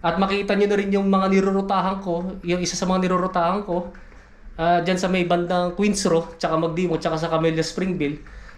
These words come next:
So, yun muna yung papakita ko, yung papunta doon sa Dang Reyna. At sa susunod,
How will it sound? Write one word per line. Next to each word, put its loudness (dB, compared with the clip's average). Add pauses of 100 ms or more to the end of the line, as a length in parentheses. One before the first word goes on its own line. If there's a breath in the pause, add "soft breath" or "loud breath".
(220 loud breath)
So, 2
yun 4
muna 6
yung 6
papakita 0
ko, 0
yung -2
papunta 0
doon 0
sa 2
Dang 0
Reyna. -2 (320 loud breath)
At 2
sa -2
susunod, 0